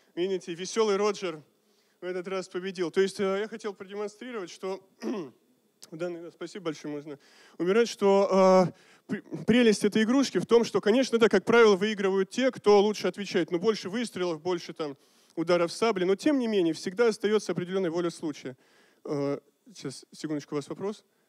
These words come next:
Ну, щас я закончу тогда и скажу, <clears throat> отвечу.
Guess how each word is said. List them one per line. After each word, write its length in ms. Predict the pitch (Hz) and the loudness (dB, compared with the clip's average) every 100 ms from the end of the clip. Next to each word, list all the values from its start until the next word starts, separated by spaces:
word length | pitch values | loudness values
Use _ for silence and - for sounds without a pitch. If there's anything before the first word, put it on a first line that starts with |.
| _ _ - | _ _ -12
Ну, 60 | |
щас 200 | 165 175 | -6 -6
я 60 | 156 | -4
закончу 340 | 165 208 196 - | 2 4 2 0
тогда 300 | 143 139 135 | -8 -6 -6
и 60 | 139 _ _ - _ | -8 _ _ -20 _
скажу, 340 | - 151 160 - | -10 -6 -6 -8
<clears throat> 80 | _ - 180 | _ -6 -4
отвечу. 520 | 180 185 170 - 127 | -6 -6 -8 -8 -16